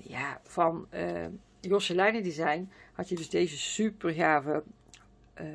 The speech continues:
stempelset die voor Carlijn is uitgebracht. Van die v-, mini varkentjes. Hoe lief zijn die? Engelenvarkentjes met vleugeltjes en een hartje.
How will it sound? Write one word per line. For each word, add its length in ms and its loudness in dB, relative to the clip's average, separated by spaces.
stempelset 840 0
die 180 -2
voor 140 2
Carlijn 360 6
is 120 -8
uitgebracht. 640 2
Van 180 2
die 140 -2
v-, 260 -12
mini 340 0
varkentjes. 800 0
Hoe 240 2
lief 260 0
zijn 320 4
die? 180 -2
Engelenvarkentjes 960 2
met 180 -4
vleugeltjes 1080 6
en 200 -8
een 140 -6
hartje. 880 2